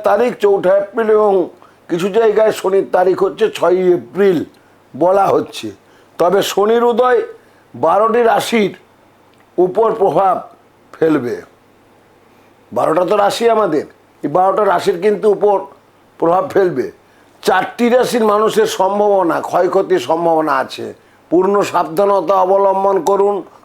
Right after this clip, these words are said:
সতর্কতা অবলম্বন করুন। কোনো ভা-, ভয়ের কোনো কারণ নেই। কোনো অভিজ্ঞ অ্যাস্ট্রোলজারের কাছে সুপরামর্শ নিন, এটা আমি বলবো। কোন কোন রাশির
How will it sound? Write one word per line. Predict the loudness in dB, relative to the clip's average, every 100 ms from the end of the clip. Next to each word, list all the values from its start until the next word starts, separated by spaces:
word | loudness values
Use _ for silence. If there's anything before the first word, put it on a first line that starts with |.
| -6
সতর্কতা | -2 0 0 0 0 0
অবলম্বন | 0 2 2 0 0 -2 0
করুন। | 0 2 0 -4 -14 _ -4
কোনো | 0 0
ভা-, | 2 2 2
ভয়ের | 2 2 0
কোনো | 0 0 0
কারণ | 0 2 2 2 2
নেই। | 0 -4 -18 _
কোনো | 0 0
অভিজ্ঞ | 0 -2 0 0
অ্যাস্ট্রোলজারের | 0 -2 -2 0 2 0 0
কাছে | -2 -2
সুপরামর্শ | -2 -2 0 0 0 0 -2 -2
নিন, | 0 2 2 -2 -8 _ -4
এটা | -2 0
আমি | -2
বলবো। | -2 -2 -4 -10 -14 -16 -20 _ _ -2
কোন | 2 2 2 2
কোন | 0 2
রাশির | 2 0 0 2 2 2 -2